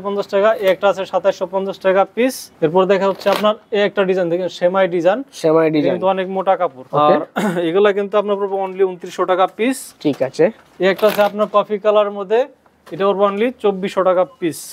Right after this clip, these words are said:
Speaker 2: ঠিক আছে, চমৎকার কিন্তু।
Speaker 1: এখানে
Speaker 2: অসাধারণ,
Speaker 1: আরো
Speaker 2: অসাধারণ।
Speaker 1: ডিজাইন আছে, আমাদের হিউজ পরিমাণ কালেকশন আছে। এরপরে
Speaker 2: মানে
Speaker 1: একটা ডিজাইন
Speaker 2: সলিড
Speaker 1: আছে
Speaker 2: যা
Speaker 1: ভাইজান।
Speaker 2: যাচ্ছেন একদম অনেকগুলো পাবেন, ঠিক আছে?
Speaker 1: সাতাইশশো পঞ্চাশ টাকা পিস।
Speaker 2: আচ্ছা, ঠিক আছে।
Speaker 1: এই একটা আছে কি আপনার চব্বিশশো টাকা পিস। এটা আছে দুই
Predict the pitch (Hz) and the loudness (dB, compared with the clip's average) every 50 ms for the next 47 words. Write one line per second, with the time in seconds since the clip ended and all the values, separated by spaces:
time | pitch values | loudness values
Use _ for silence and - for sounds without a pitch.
0 | - _ - 151 143 135 - 127 127 139 - - 160 143 143 143 131 135 143 147 | -16 _ -4 -4 -4 -2 -2 -4 -4 -4 -2 0 2 2 0 0 -4 -8 -8 -4
1 | - 196 233 214 156 175 170 190 196 190 190 190 196 202 214 208 190 214 - 208 | -2 0 0 2 2 0 2 2 4 4 4 4 2 2 2 0 0 -2 -2 -2
2 | 214 208 202 196 - - - 208 196 185 190 202 180 160 147 170 180 190 208 202 | -2 0 -2 -2 -4 -6 -8 -6 -4 -2 -2 -2 -4 -4 -6 -6 -4 -4 -4 -6
3 | 202 - 220 202 208 208 208 202 190 - 196 196 185 180 - 196 185 185 180 160 | -4 -2 0 0 2 2 0 0 0 0 0 0 0 -4 -8 -8 -8 -8 -8 -8
4 | 190 214 254 262 _ _ _ _ _ _ _ _ _ - 165 175 - 165 190 208 | -6 -8 -8 -8 _ _ _ _ _ _ _ _ _ -8 -4 0 2 2 2 0
5 | - - 220 196 214 208 196 208 208 208 233 226 202 202 208 240 240 226 247 233 | 0 -2 -2 -2 0 2 2 4 4 4 2 0 0 2 2 2 2 2 0 0
6 | - - 233 233 220 202 196 220 208 175 156 147 147 _ _ _ _ - 185 202 | 0 -2 -2 -2 0 0 0 0 0 0 -2 -6 -10 _ _ _ _ 0 2 2
7 | 220 214 202 208 214 185 185 165 156 147 143 180 202 233 240 220 220 208 - - | 2 0 0 0 -2 0 0 -2 -2 -4 -4 -2 -2 -2 0 -2 -2 -4 -4 -4
8 | 233 226 226 226 208 214 214 214 208 214 - - - 226 208 202 220 220 214 214 | -2 -2 -2 -2 -2 -4 -6 -4 -6 -8 -6 -6 -4 -2 0 2 2 2 0 -2
9 | - 233 208 170 - - - - - _ _ _ _ - 147 139 - - - 143 | -4 -8 -8 -8 -8 -12 -18 -20 -20 _ _ _ _ -6 -4 -4 -4 -6 -10 -6
10 | - 160 156 143 143 135 - 170 180 190 196 190 - 220 208 - 220 202 208 214 | -2 -2 0 0 0 0 0 0 0 0 0 0 -4 -6 -4 -4 -2 0 0 0
11 | 208 214 220 220 202 - 220 214 202 190 220 190 208 208 196 214 214 202 214 214 | 0 0 -2 -4 -2 -2 -2 -4 -2 -2 -4 -2 -2 0 2 2 2 2 2 0
12 | 208 - - 233 247 269 254 - - - _ _ _ _ _ _ _ _ _ - | -2 -2 -4 -4 -4 -4 -6 -10 -18 -20 _ _ _ _ _ _ _ _ _ -10
13 | - 165 202 202 190 185 202 190 180 180 202 | -2 2 2 2 2 2 -2 -2 0 2 2